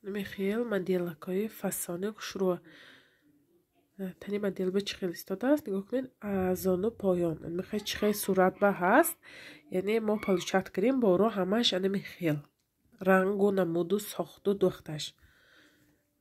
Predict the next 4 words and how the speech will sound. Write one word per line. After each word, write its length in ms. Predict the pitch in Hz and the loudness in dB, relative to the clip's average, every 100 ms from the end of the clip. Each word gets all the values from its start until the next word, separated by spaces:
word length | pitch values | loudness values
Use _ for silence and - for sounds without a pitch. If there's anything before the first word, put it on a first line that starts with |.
| 185 175 175 | -12 -10 -10
Анабин 420 | 175 180 180 202 214 | -10 -10 -10 -10 -10
тани 220 | 202 196 | -4 -2
моделанда 640 | 196 180 180 175 170 180 | -2 -2 -4 -4 -4 -4
будагӣ. 520 | 190 185 175 - 175 | -2 -4 -6 -4 -2